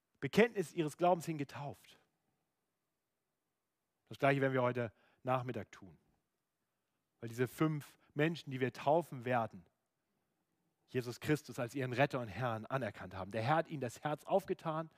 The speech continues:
sie wurden zum Glauben gerufen durch Menschen und sie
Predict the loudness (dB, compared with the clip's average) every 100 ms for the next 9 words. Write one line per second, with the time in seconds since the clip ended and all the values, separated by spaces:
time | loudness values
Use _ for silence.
0 | -20 -20 -8 -2 0 0 -4 0 6 6
1 | 6 0 -6 -6 -8 -10 -14 -16 -20 _
2 | _ _ _ _ _ _ _ -12 -10